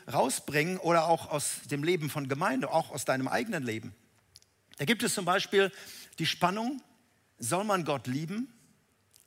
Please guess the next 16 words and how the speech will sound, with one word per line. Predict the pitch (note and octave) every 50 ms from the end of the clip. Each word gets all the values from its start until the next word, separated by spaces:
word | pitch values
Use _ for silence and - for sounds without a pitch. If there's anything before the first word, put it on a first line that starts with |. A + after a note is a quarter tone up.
| _ _ _
oder | C#3 D3+ D3+ D#3 C#3+
soll | C3+ D3+
man | D3 D3 D3 D3
Gott | C#3 C#3+ C#3 -
fürchten? | - - - - C3 G#2 G#2 - - - - - - _ _ _ _ _ _ _ _ _ _ _ _ _ _ _ _ _ _ _ _ _ _ _ _ _ _ _ _ _ _ _ _ _ _ _ _ _ _ _ _ _ _ _ _ _ _ _ _ - - - -
Der | A#2 A2+
Verstand | C3+ B2 - - A3 B3+ D#4 -
sagt, | - C3 B2 C3 D3 - - - - _ _ _ _ _ _ _
du | - B2+
kannst | A2 - C#3+ D3 C#3 -
nicht | D3+ B2 -
beides. | - A#2+ A#2+ A#2 A2+ F#2 - - - - _ _ _ _ _ _ _ _ _ _ _ _ _ _ _ -
Denn | A#2+ B2
was | B2+ A#2+ -
ich | C3+ A2 A#2+
liebe, | C3 D3+ E3+ E3+ C#3 B2+ B2 C#3 C3